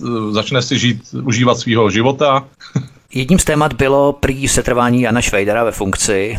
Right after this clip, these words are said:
Speaker 2: policejního prezidenta. Na čem to jeho setrvání podle vás závisí? Složil Švejdar omertu té předchozí garnituře a tuhle se mu nechce poslouchat, nebo jak je to?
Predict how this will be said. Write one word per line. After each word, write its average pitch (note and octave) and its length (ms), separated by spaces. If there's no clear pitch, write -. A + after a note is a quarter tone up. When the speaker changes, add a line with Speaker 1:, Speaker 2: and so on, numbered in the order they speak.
Speaker 2:
policejního G2 500
prezidenta. F#2+ 580
Na A2+ 160
čem B2+ 180
to D#3 100
jeho C3+ 140
setrvání C3+ 560
podle B2 260
vás B2+ 320
závisí? A#2+ 500
Složil G#2+ 440
Švejdar G#2+ 520
omertu G#2 640
té A2+ 120
předchozí A#2 420
garnituře A2 560
a A2 220
tuhle G#2+ 240
se - 120
mu A2+ 80
nechce G#2+ 240
poslouchat, G#2 540
nebo A2 180
jak F#3+ 240
je G3+ 80
to? A#2 200